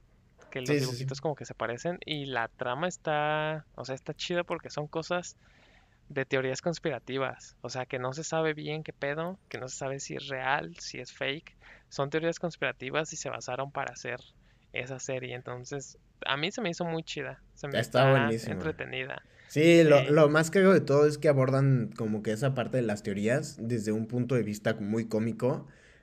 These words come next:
Speaker 2: entonces,
Speaker 1: Sí.
Speaker 2: la neta se, o sea, está, está muy chida verla, también la recomendamos. Eh, güey, no, el, el otro día, bueno, no el otro día, llevo como un mes con esto, güey, y ahorita me voy a quejar.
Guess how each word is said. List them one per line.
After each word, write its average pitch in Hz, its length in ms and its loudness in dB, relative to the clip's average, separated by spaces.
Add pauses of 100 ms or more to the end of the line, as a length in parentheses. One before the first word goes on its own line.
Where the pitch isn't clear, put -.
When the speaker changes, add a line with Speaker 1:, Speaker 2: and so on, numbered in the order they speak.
(160)
Speaker 2:
entonces, 113 600 0
Speaker 1:
Sí. 127 180 6 (360)
Speaker 2:
la 104 180 -2
neta 110 160 -4
se, 117 280 -2
o 107 120 0
sea, 110 280 0
está, 120 400 4
está 127 180 2
muy 135 140 4
chida 135 220 4
verla, 104 480 -2
también 110 240 0
la 135 100 4
recomendamos. 92 800 -4 (500)
Eh, 139 760 6 (320)
güey, 156 480 8
no, 151 480 4
el, 135 340 4
el 143 140 6
otro 156 240 4
día, 175 420 4 (360)
bueno, 131 220 2
no 151 100 4
el 185 80 4
otro 190 240 0
día, 135 220 6
llevo 139 360 4
como 143 180 2
un 143 120 4
mes 139 180 4
con 123 200 2
esto, 113 360 -2
güey, 95 260 -2
y 98 60 0
ahorita 104 240 -2
me 131 80 2
voy 107 200 2
a 120 80 0
quejar. 107 480 -2